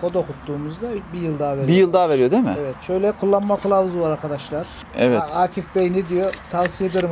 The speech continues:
Speaker 1: okumanızı." diyor devamlı.
Speaker 2: <laughs> Ben videolarda öyle diyordum arkadaşlar. "Siz yine bir okuyun." diyordum. Burada ışık falan tanıtım yapıyor. Burada bir şey var. Bir program veriyor bize. Capture One diye.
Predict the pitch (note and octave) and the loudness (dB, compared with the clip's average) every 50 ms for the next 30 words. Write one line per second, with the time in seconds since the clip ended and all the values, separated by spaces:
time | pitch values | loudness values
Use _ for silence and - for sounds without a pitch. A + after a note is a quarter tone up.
0 | E3 D#3 - E3 D#3+ E3 D#3+ D#3+ D#3 D#3+ D#3 E3+ G3+ G3+ F3+ D#3 D3 D3 D3 D3 | -2 -2 -2 0 0 2 0 0 0 -2 2 4 6 6 6 4 4 2 2 4
1 | C#3+ C3+ D#3+ D3 - G#3+ G3+ - F#3+ F#3+ F3 F3+ D#3 - G3+ G3+ A3 A3 G3 - | 4 4 4 4 4 4 6 6 6 6 6 4 2 0 -2 -2 -2 -2 -4 4
2 | - E3 F3 F#3+ G3 G3+ F#3 A3 A3 A3 G#3 G#3 A3 G#3+ G#3 G#3+ G3+ F3+ F#3 E3+ | 6 6 6 6 4 4 6 6 6 6 6 8 8 8 8 8 8 6 4 6
3 | E3 E3 E3 E3+ F3+ E3 C#3 D3+ E3 D#3+ B3+ B3 B3 C4 B3+ A#3+ A3+ B3 A#3+ G3+ | 6 6 8 8 8 8 8 4 4 4 4 6 8 8 8 8 8 8 6 8
4 | G3 G#3 G3+ F#3 D#3+ D3 C#3 A#2+ A2+ A2 - - - - - - - - - - | 6 4 2 4 4 6 6 4 4 -2 -4 -12 -14 -14 -14 -14 -16 -16 -6 0
5 | - F#3 F#3 G#3 G3+ G3+ - A3+ - - G#3+ G#3 G3+ F#3+ - G3+ F#3+ F#3 G#3 G3+ | 2 4 6 6 4 4 2 0 2 4 4 4 4 4 2 2 2 4 2 4
6 | F3+ E3 D3 - - B2 B2+ D3 E3+ E3 E3 D#3+ F3+ E3+ E3 - - F#3 E3+ C3 | 6 6 6 6 4 4 4 4 0 -4 0 2 2 2 2 2 4 4 6 6
7 | A#2 C#3 - - - - - - - F#3 F#3 F3+ - - G3 G3 F#3 A3 A#3 A3 | 4 4 2 -6 -12 -14 -14 -4 2 2 2 2 4 4 4 6 6 4 4 6
8 | G3+ F#3 E3+ D3+ D#3 C#3+ C3 B2+ B2+ E3 G#3+ A3 - - G3+ G3 G3+ - F#3+ F3+ | 6 4 6 6 4 2 2 4 2 2 2 2 2 2 2 2 2 0 2 4
9 | E3+ E3+ F3 E3+ D#3+ C#3+ C#3 E3+ A3 | 6 6 4 4 2 4 4 4 4